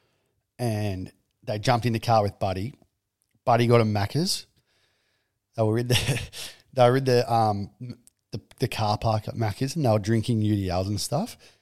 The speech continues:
And then apparently Buddy was just putting these U D Ls down like they were water. And they're like, "Oh, where do, where are you going, boys?" And they drove him out to Brunswick Street. Like, Buddy and Zach drove.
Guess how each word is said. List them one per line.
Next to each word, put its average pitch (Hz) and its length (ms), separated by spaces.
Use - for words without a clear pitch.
And 120 140
then 110 360
apparently 120 340
Buddy 104 320
was 92 120
just 90 160
putting 107 280
these 104 200
U 101 120
D 95 140
Ls 85 180
down 87 220
like 95 200
they 101 60
were 87 120
water. 90 440
And 110 120
they're 107 120
like, 95 220
"Oh, 107 240
where 127 120
do, 127 120
where 131 140
are - 20
you 123 180
going, 117 200
boys?" 107 280
And 117 120
they 113 100
drove 117 320
him 117 140
out 110 180
to 101 80
Brunswick 95 360
Street. 95 360
Like, 104 280
Buddy 107 260
and 92 100
Zach 92 300
drove. 90 420